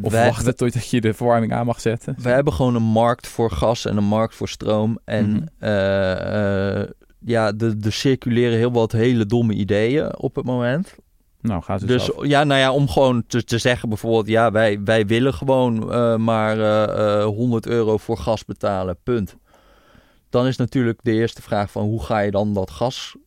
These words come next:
Speaker 2: kopen? Want voor honderd euro komt het hier niet heen vanuit Pakistan, zeg maar.
Speaker 1: Nee.
Speaker 2: Eh, oké, dus dan gaan ze dan weer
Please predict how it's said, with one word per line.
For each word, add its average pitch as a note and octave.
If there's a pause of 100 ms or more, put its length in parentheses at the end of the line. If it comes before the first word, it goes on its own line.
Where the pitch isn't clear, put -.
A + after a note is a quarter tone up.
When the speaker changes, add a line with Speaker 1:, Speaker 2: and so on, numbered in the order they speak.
(160)
Speaker 2:
kopen? B2+
Want G2
voor G#2
honderd G#2
euro G#2+
komt G#2+
het G2
hier A2
niet G#2
heen G#2+
vanuit C3+
Pakistan, C3+
zeg C#3
maar. D#3+
Speaker 1:
Nee. G#2 (1040)
Speaker 2:
Eh, A2+
oké, C3
dus B2+
dan B2
gaan A#2
ze A#2
dan G#2+
weer A2